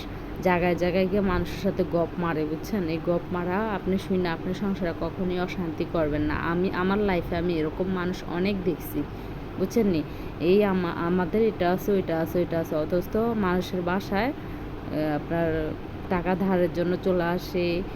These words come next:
একটু হলুদ মরিচের জন্য চলে আসে, এরকমও অনেক মানুষ দেখছি ভাই লাইফে।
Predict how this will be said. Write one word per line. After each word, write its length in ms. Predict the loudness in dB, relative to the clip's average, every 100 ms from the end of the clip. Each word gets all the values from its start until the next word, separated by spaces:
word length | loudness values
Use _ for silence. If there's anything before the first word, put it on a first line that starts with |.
| -6 -4
একটু 240 | 0 2 4
হলুদ 320 | 6 6 4
মরিচের 380 | 2 2 2 2
জন্য 220 | 2 2 2
চলে 200 | 2 4
আসে, 460 | 2 -2 -2 0
এরকমও 520 | 0 0 2 6 6 6
অনেক 200 | 4 0
মানুষ 300 | 0 0 0
দেখছি 260 | 0 -2 -2
ভাই 200 | 0 2
লাইফে। 480 | 2 2 0 -2